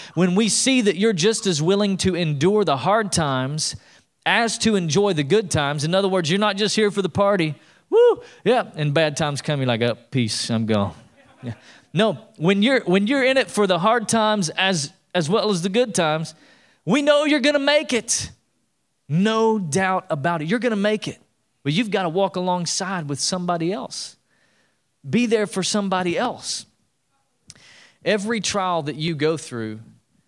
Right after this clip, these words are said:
helps you comfort somebody else who's going through the same thing.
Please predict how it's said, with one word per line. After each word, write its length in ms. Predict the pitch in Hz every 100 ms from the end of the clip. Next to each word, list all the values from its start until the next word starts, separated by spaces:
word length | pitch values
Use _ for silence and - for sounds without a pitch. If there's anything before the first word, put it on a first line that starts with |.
| _ _ _ _ _ _ _ _ _
helps 320 | - 170 156
you 100 | 170
comfort 460 | 139 175 165 147 -
somebody 420 | - 156 139 131
else 220 | 135 123
who's 140 | 127 113
going 220 | 127 120
through 120 | 117
the 80 | 107
same 260 | - 110 98
thing. 280 | 104 85